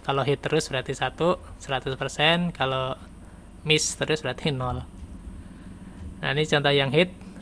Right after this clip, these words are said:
berarti datanya ada di cache. Data tadi alamat nomor satu.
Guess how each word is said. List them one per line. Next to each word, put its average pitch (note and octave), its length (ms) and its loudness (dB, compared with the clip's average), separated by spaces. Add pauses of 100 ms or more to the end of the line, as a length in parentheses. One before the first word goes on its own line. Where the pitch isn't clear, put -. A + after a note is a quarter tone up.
berarti D3 320 4 (400)
datanya C#3+ 560 2
ada C#3 160 2
di C3+ 240 -2
cache. - 400 -2 (240)
Data C3 800 2 (1800)
tadi C#3 240 0
alamat C#3 400 4
nomor C3+ 320 2
satu. - 240 0